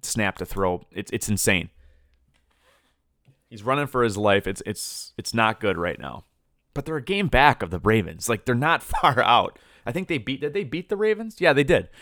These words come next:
They beat the Ravens, like, three weeks ago. So, and that division is dog shit. Cincinnati, Pittsburgh, both just not even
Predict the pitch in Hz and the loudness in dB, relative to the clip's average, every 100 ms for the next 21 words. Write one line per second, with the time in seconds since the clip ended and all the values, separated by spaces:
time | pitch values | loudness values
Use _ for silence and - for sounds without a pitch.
0 | - - 143 165 139 147 143 131 - 147 | -6 -2 0 0 2 2 2 -2 0 0
1 | 143 143 - 85 71 - _ _ _ _ | 0 0 -4 -4 -6 -10 _ _ _ _
2 | _ _ _ _ _ _ - _ _ _ | _ _ _ _ _ _ -20 _ _ _
3 | _ _ _ _ _ - 127 120 - _ | _ _ _ _ _ 0 4 4 0 _
4 | _ _ _ _ _ _ _ - _ 127 | _ _ _ _ _ _ _ -20 _ 0
5 | 160 - 113 147 120 104 95 85 113 127 | 0 0 0 0 2 -2 -2 2 4 4
6 | - 71 - _ _ _ _ _ _ _ | 0 -8 -10 _ _ _ _ _ _ _
7 | _ _ _ _ _ - - - 131 117 | _ _ _ _ _ -18 -6 0 0 0
8 | 120 120 120 - 117 - 117 107 92 104 | 0 2 0 -2 -4 0 -2 -2 2 2
9 | 104 - 101 - 98 98 101 98 | 0 -4 -4 -2 0 0 0 -2